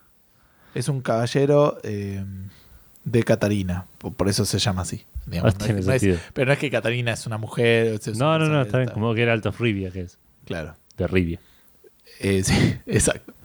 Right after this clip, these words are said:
Speaker 1: Muy parecido a eso.
Speaker 2: Eh, Facundo Panizza nos dice, "Mm, León de Resident Evil cuatro, así tiene dos molestias que lo acompañan.
Speaker 1: Ah.
Speaker 2: Aunque no estaría mal acompañar a Bayonetta".
Speaker 1: Eh, es verdad.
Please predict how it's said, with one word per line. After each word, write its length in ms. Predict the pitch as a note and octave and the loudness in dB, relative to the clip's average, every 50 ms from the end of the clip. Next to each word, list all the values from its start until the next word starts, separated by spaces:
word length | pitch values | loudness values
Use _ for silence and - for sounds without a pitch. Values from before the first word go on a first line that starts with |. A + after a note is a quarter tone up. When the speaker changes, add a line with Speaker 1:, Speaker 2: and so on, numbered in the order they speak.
| - - | -12 -4
Speaker 1:
Muy 140 | G#3 C3+ B2+ | 0 0 0
parecido 420 | A2 A2 G#2+ - - A#2 F#2+ F2 | 2 2 2 2 2 0 0 0
a 40 | D#2+ | -4
eso. 160 | - - - - - - - _ _ _ _ _ _ _ - | -8 -10 -14 -18 -20 -20 -20 _ _ _ _ _ _ _ -16
Speaker 2:
Eh, 840 | - - - A#2 A2+ A2 G#2+ G#2+ G#2+ G#2+ G#2 G#2 G#2 G#2 G#2 G2+ - _ _ | -6 -2 0 2 4 4 4 4 4 4 4 4 4 4 2 0 -2 _ _
Facundo 400 | - C#3 B2 - F3 F3 E3+ D3+ | -2 -2 0 0 0 2 2 2
Panizza 380 | B2+ C#3+ D3 D#3 C3+ - B2+ A#2 | 2 2 -2 -2 -2 0 0 2
nos 100 | A2+ A#2 | 2 0
dice, 340 | B2+ A#2+ - C#3 B2+ B2+ | -2 -2 0 0 0 0
"Mm, 440 | C3 C#3 C#3+ C#3+ D#3 D#3 D#3 D#3 D3 | 0 -4 -6 -4 -4 -4 -4 -4 -4
León 540 | C#3 C3 B2+ A#2 A#2 B2 C3+ D3 D#3+ E3+ E3 | -4 -2 -2 0 2 2 2 2 2 0 0
de 240 | D3+ C#3+ B2 A#2+ A#2 | 2 2 2 2 2
Resident 520 | A2 A2 A2 A#2 C3 B2+ - C#3+ C3 A#2 | 0 -2 0 0 0 0 0 -2 -2 2
Evil 160 | B2 B2 A#2 | 2 2 2
cuatro, 440 | A2+ - D3 E3 - F#3 C#3+ A2+ A2 - - - _ - _ | 2 2 0 2 2 2 2 2 0 -2 -12 -20 _ -6 _
así 200 | B2+ A2 B2+ C3+ | -2 0 0 0
tiene 380 | B2 C#3+ C#3+ C#3 C3+ C#3 - - | 2 2 2 4 2 0 -2 -6
dos 300 | C3 A#2+ A#2 D3+ D#3+ D3+ | -10 -2 0 0 0 2
molestias 480 | D3 D3 C3+ B2+ C#3 B2+ - - B2+ - | 2 2 2 2 2 2 2 0 0 2
que 100 | - C#3 | 2 0
lo 80 | A2+ G#2+ | 0 4
acompañan. 480 | G#2 A2+ G#2 G2 G#2 G2 F#2 F2+ E2+ E2 - - - - - - - - - _ _ | 2 2 2 2 0 0 0 -4 -8 -8 -10 -18 -18 -18 -18 -18 -20 -20 -20 _ _
Speaker 1:
Ah. 160 | - G3+ C#3+ - | -2 0 0 0
Speaker 2:
Aunque 180 | A2+ A2 B2+ | 2 0 2
no 80 | C3 C3+ | 2 2
estaría 280 | B2 C3 B2+ C3+ C3 | 2 2 2 4 4
mal 140 | B2+ C3 C3 B2+ | 4 4 2 2
acompañar 420 | A#2 A2 G#2+ G#2+ G#2+ G2+ G#2+ G#2 | 2 0 2 2 2 2 2 2
a 40 | G2 | 2
Bayonetta". 460 | F#2 E2+ - F#2 F2 D#2+ - - - _ _ - - - - _ _ _ _ | 0 0 -4 -8 -8 -8 -10 -14 -20 _ _ -18 -18 -18 -20 _ _ _ _
Speaker 1:
Eh, 200 | - C#3+ D3 D3+ - - _ _ _ - - | -2 0 0 -2 -4 -12 _ _ _ -14 -8
es 160 | - A#2 G#2 | -6 -4 -4
verdad. 280 | A2 G#2 A2 G#2 G#2 - | -4 -4 -4 -4 -6 -6